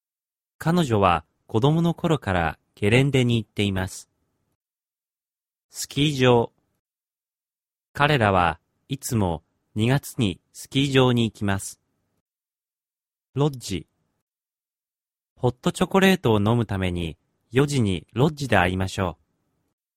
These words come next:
スキースクール。私はスキーの仕方を知らなかったので、子供たちと一緒にスキースクールに行かなければいけませんでした。リフト券。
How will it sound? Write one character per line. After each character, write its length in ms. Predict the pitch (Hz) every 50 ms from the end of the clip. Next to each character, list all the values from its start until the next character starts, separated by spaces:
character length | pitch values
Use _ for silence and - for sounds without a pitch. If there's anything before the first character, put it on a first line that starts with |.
| _ _ _ _ _ _ _ _ _ _ _ _ _ _ _ _ _ _
ス 160 | - - -
キ 140 | - 143 151
ー 100 | 160 156
ス 140 | - -
ク 140 | - - 165
ー 120 | 160 120 95
ル。 220 | 95 78 - _ _ _ _ _ _ _ _ _ _ _ _ _ _ _ _ _ _ _ _ _ _ _ _ _ _ _ _ _ _ _
私 380 | - 104 - 127 127 - - 123
は 240 | 127 120 120 117 - _ _ _ _ _
ス 160 | - - -
キ 200 | - 175 185 185
ー 20 |
の 100 | 180 160
仕 140 | 131 - -
方 240 | 117 110 - 104 98
を 80 | 98
知 120 | - - -
ら 120 | 120 131
な 100 | 143 151
か 120 | - - 107
っ 60 | -
た 160 | _ - 98
の 140 | 92 87 80
で、 240 | 82 82 80 78 - _ _ _ _ _ _ _
子 120 | - - 110
供 220 | 123 143 160 165
た 140 | - 156 -
ち 80 | -
と 160 | - - 101 92
一 60 | 87
緒 220 | - - - 90
に 240 | 85 85 82 80 - _ _
ス 160 | - - - -
キ 160 | - 139 156
ー 40 | 151
ス 120 | - -
ク 140 | - - 185
ー 40 | 165
ル 160 | 156 139 113
に 140 | 98 92 92
行 80 | -
か 100 | - 110
な 120 | 117 131 -
け 120 | - 127
れ 80 | 113 98
ば 140 | 87 85
い 80 | 87 -
け 100 | - 104
ま 120 | 107 110
せ 140 | - - 123
ん 80 | 110 98
で 120 | 85 82
し 80 | - -
た。 240 | - 85 78 76 _ _ _ _ _ _ _ _ _ _ _ _ _ _ _ _ _ _ _ _ _ _ _ _ _ _ _ _ _ _ _ _ _ _ _ -
リ 100 | 113 110
フ 140 | - - -
ト 120 | - 165 -
券。 280 | - 117 98 85 73